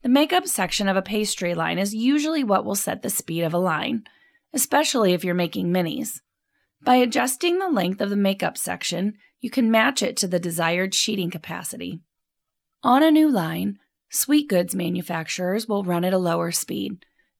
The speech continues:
then ramp up after signing off on quality assurance and operational key performance indicators. "The efficiency of the line does not improve by slowing down the speed,"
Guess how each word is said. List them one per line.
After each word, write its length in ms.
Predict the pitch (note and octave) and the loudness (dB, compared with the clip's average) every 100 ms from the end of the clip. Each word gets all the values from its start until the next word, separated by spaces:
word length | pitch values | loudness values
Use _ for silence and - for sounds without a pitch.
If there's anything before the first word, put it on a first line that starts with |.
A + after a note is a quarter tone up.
| G3 | 2
then 280 | A3 C#4 A3 | 4 4 2
ramp 340 | F#3+ G#3 A#3 | 2 0 0
up 240 | G3+ F3 | -2 -2
after 300 | - E3+ - | -4 -6 -4
signing 420 | F3+ F3+ E3 F#3 F#3+ | -4 -2 -2 0 2
off 220 | E3+ F#3 | 0 0
on 100 | F3+ | -4
quality 460 | - E3+ E3+ F3+ G#3+ | -2 -2 0 0 0
assurance 640 | A3 - D#3+ D#3+ G#3 - - | 0 -4 -6 -4 -4 -6 -4
and 160 | G3 - | -2 0
operational 680 | E3+ G3 G3+ D#3+ D#3 F3+ G3 | -2 -2 -2 -2 -2 -4 -4
key 240 | G3 F#3 F#3 | -6 -8 -8
performance 580 | F3 - A3 G3 E3 | -10 -2 0 0 -4
indicators. 760 | D#3+ D#3+ D#3 D#3 - G3+ - - _ _ _ _ _ _ _ _ _ _ _ _ | -6 -8 -10 -12 -14 -16 -18 -20 _ _ _ _ _ _ _ _ _ _ _ _
"The 140 | C4 A3+ | 2 2
efficiency 640 | A#3+ - C4+ F4 D#4+ F4 | 2 -2 0 0 2 2
of 100 | D#4 | 2
the 100 | D#4+ | 2
line 320 | C4+ F3 E3 | 2 0 0
does 200 | F3 F3+ | -2 -2
not 280 | G3+ F#3 F3+ | 0 2 2
improve 460 | A3+ C4 G#3+ E3+ E3+ | 2 0 -2 -2 0
by 140 | F#3 | 0
slowing 420 | F3+ F3+ E3 E3+ | 2 0 0 0
down 220 | E3+ D#3+ E3+ | -2 -2 -2
the 80 | |
speed," 500 | F3 - - - G3 | -6 -6 -6 -4 -6